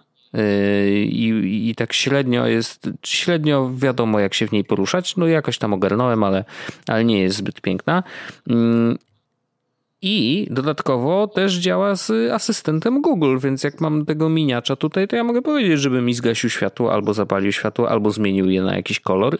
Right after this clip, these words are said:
i faktycznie to robi. Więc, y, wiesz, jakby jedna żarówka, a można nią sterować z trzech różnych miejsc i to jest, y,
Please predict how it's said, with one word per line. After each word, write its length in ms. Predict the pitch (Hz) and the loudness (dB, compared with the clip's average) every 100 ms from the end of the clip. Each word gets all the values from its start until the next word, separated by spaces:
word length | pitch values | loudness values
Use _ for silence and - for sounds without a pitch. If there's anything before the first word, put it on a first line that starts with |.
| - | -4
i 60 | 170 | -4
faktycznie 520 | 151 143 - - 135 | -4 -4 -4 -2 -2
to 140 | 123 | 0
robi. 280 | 101 87 - - - - - 120 | 0 -2 -8 -14 -18 -16 -8 -2
Więc, 460 | 123 131 - - | 0 0 -2 0
y, 320 | 135 135 135 127 | 2 2 2 2
wiesz, 240 | 95 92 | 0 0
jakby 200 | 107 123 | 0 0
jedna 260 | 147 147 135 | 2 2 2
żarówka, 480 | 139 214 - 208 - | 2 0 0 -2 0
a 360 | 170 170 165 - | 0 0 -2 -2
można 580 | - 156 160 165 160 | -4 0 0 2 2
nią 240 | 147 139 139 | 2 2 0
sterować 680 | - 127 123 120 - - - | 0 0 0 -2 -2 -4 -4
z 220 | 117 - | -6 -4
trzech 520 | - - 120 117 - 120 | -2 0 0 0 -2 -2
różnych 440 | 110 104 98 - | -2 0 -2 -2
miejsc 360 | 87 - - - | -4 -4 -8 -8
i 60 | 170 | -2
to 160 | 175 | 0
jest, 380 | 143 - - | 0 -2 -10
y, 40 | - | -6